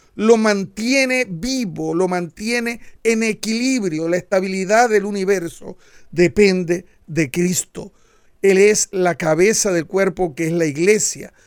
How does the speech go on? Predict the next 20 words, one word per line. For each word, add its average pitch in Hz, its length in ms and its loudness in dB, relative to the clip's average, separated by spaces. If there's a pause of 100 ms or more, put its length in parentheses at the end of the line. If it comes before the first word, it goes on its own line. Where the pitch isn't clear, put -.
(380)
Esto 190 500 -2
nos 185 200 -2
dice 208 360 -2
que 180 140 -6
Cristo 175 400 -4
dirige, 165 800 -6 (340)
da 156 180 -4
vida, 156 640 -2 (320)
coordina, 170 1120 4 (260)
unifica 247 1000 2
a 147 40 2
la 143 100 0
iglesia. 135 560 -10 (340)
La 180 120 0
iglesia 214 460 4
no 202 260 2
es 269 240 4
una 196 160 2
institución 196 800 0 (300)
independiente, 180 1300 -2